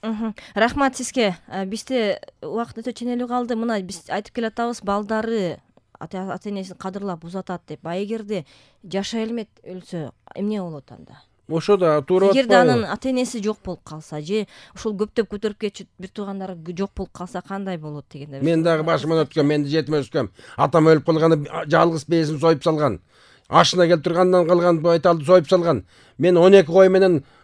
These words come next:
Speaker 2: ошо жерде жээрги чергесте өскөм, ошон үчүн жиним келип атат менин дагы ошого.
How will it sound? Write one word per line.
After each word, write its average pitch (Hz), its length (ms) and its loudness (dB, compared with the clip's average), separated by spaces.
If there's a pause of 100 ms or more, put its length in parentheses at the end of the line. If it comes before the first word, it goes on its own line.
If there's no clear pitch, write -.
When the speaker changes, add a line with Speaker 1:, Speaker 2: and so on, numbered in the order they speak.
(280)
Speaker 2:
ошо 185 200 4
жерде 147 420 -2
жээрги 190 380 12
чергесте 185 320 2
өскөм, 180 440 4
ошон 175 180 4
үчүн 160 180 -6
жиним 185 240 2
келип 190 180 6
атат 156 140 -2
менин 147 200 2
дагы 127 160 -2
ошого. 107 360 -6